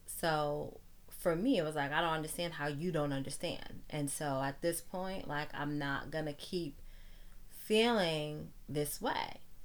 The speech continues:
So I, I, I, had asked you if you were interested in, you know, having an open relationship. You said no.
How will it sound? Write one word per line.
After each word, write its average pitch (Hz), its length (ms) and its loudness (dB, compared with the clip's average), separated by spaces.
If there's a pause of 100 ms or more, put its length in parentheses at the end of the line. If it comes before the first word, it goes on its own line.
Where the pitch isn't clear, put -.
(1120)
So 175 440 6
I, 233 140 4 (160)
I, 185 220 8 (160)
I, 139 360 4 (440)
had 165 220 4
asked 160 500 2
you 160 420 -2 (800)
if 147 180 -2
you 160 160 -2
were 151 220 0
interested 151 420 -2
in, 147 400 0
you 226 140 0
know, 151 320 -2
having 135 280 0
an - 80 -2
open 151 240 -2
relationship. 185 720 -4 (1300)
You 131 160 0
said 151 340 2
no. 180 420 4